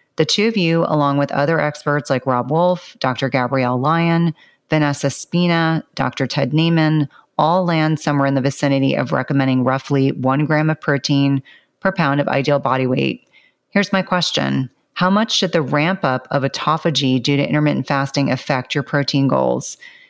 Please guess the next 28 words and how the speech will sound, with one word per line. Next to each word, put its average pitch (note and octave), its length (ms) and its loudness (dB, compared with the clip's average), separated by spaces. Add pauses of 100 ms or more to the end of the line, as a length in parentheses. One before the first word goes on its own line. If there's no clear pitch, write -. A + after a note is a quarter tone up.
(120)
In E3 140 2
other D#3+ 260 0
words, D3 480 0
how D#3+ 160 2
many F3+ 220 2
grams D3 500 0
of C#3+ 160 -2
protein D#3 440 0
does C#3 220 0
autophagy C3+ 800 0
generate? C3 680 -2 (560)
I D#3 60 2
use F3+ 360 2
quotation F#3+ 500 0
marks C3+ 300 0
because D3+ 240 -2
I D3 80 4
don't D3 160 0
know D3+ 120 2
if C#3+ 120 -2
I'm D3+ 100 2
even D3 280 2
thinking F3+ 380 2
about C3+ 220 0
it C3+ 100 -4
the C3+ 60 0
right C3+ 220 0
way. C#3 480 0